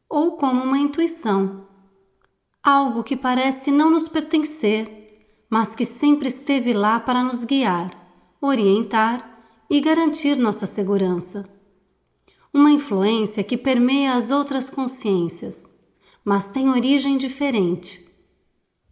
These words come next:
No caminho espiritual, esse conceito é bem compreendido. Uma influência que não provém dos reinos terrenos, mas está muito envolvida com estes. Um conceito ou realidade divina original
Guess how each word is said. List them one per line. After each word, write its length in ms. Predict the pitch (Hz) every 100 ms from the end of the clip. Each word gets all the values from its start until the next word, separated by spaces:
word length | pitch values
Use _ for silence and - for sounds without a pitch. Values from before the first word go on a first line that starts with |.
| _ _ _
No 160 | 233 233
caminho 360 | 247 240 247
espiritual, 1000 | 247 247 - 214 208 208 190 233 262 208 - - _ _
esse 240 | 269 269
conceito 600 | 294 302 294 294 294 294
é 60 | 311
bem 220 | 247 294
compreendido. 1120 | 294 311 294 311 320 311 220 226 214 180 185 - - _ _ _ _
Uma 180 | 262 294
influência 680 | 311 - 220 233 269 247 262
que 100 | 254
não 240 | 277 330 359
provém 580 | - 262 185 240 254
dos 200 | 220 220
reinos 400 | - 226 226 233
terrenos, 760 | - - 233 233 190 175 185 - - _ _ _
mas 220 | - 240 247
está 260 | 247 262
muito 500 | 240 233 294 330 330
envolvida 640 | 254 226 262 254 233 214 240
com 220 | 311 294
estes. 560 | 226 220 - 180 - - _ _ _ _ _ _ _ _ _ -
Um 200 | 302 294
conceito 720 | 220 180 - 240 240 226 208
ou 60 |
realidade 600 | 196 208 196 185 226 208 180
divina 680 | 190 185 240 240 208 214 -
original 800 | 277 277 269 294 240 196 180 202